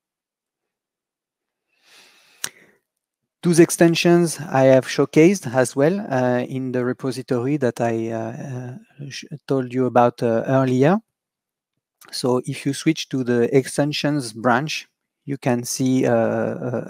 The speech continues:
a demonstration of how they are used. So this is,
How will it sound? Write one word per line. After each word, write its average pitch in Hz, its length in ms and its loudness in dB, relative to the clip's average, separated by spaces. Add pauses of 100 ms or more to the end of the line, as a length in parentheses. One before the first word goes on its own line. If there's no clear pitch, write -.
a 123 60 -6
demonstration 123 880 -2
of 117 240 0
how 120 560 0
they 123 140 2
are 113 160 2
used. 113 420 -6 (420)
So 113 560 -10
this - 220 -16
is, 117 160 -12